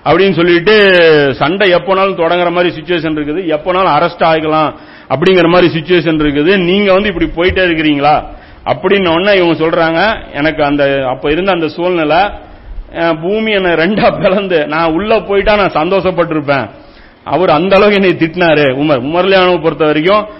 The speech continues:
மூமினீன்களுடைய அன்னை அதெல்லாம் பார்க்க மாட்டாங்க. கோபம் வந்துருச்சு, அவங்க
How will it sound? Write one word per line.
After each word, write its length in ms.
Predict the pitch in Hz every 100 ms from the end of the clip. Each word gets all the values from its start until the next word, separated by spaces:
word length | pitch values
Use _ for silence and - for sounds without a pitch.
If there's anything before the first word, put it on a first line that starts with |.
| - -
மூமினீன்களுடைய 680 | 147 165 180 175 170 165 151
அன்னை 440 | 151 147 165 175 170
அதெல்லாம் 380 | 156 160 175
பார்க்க 340 | 151 156 165 151
மாட்டாங்க. 220 | 135 107 - 147 - - - - -
கோபம் 520 | - 185 185 180 165
வந்துருச்சு, 460 | 151 190 190 147
அவங்க 260 | 180 147 147